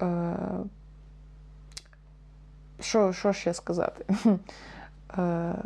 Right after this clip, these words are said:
крута історія, типу як рок-опера. Е, є серіал. Я почитав анотацію, починав першу частину, мені сподобалось, але відклав і поки так і не продовжив. Е,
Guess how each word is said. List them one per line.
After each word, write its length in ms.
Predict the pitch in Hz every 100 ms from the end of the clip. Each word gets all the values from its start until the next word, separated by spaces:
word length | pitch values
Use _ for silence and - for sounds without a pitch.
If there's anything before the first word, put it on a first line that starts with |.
| - - -
крута 300 | - 208 302
історія, 500 | 320 - 247 277 254
типу 280 | 233 226 214
як 140 | 190 202
рок-опера. 640 | 185 214 233 208 196 196 254 226
Е, 320 | 180 180 180 185 208 214 226 233 - - - - - - - -
є 180 | 180 214
серіал. 560 | - 190 185 190 196 - - - - - - - -
Я 120 | 202
почитав 300 | 208 - 208
анотацію, 420 | 202 240 269 208
починав 340 | 202 - 208 208
першу 200 | 196 -
частину, 380 | 202 - 220
мені 220 | 202 202 190
сподобалось, 680 | - 220 277 277 262 254 -
але 260 | 202 196
відклав 580 | 185 190 - 254 302 -
і 280 | 196 190 180
поки 220 | 226 220
так 240 | 180 196 -
і 100 | 185
не 120 | 185
продовжив. 540 | 185 185 170 160 160 - - - - - - - -
Е, 40 | -